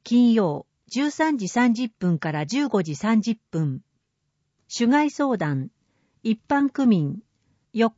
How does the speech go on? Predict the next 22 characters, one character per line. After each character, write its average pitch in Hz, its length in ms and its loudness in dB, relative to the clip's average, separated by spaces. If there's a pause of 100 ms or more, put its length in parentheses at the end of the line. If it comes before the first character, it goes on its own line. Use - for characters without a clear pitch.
(120)
日 262 260 -6
金 254 300 2
曜、 185 340 0 (180)
十 277 220 -2
八 262 300 -2
日 233 420 -2
金 247 300 6
曜、 180 360 0 (360)
十 302 240 0
三 311 260 2
時 214 100 -2
三 247 280 4
十 254 160 -4
分 185 260 0
か 160 140 -2
ら 151 120 0
十 277 220 0
五 208 160 2
時 165 140 -6
三 214 240 4
十 214 120 2 (140)
分。 147 300 -4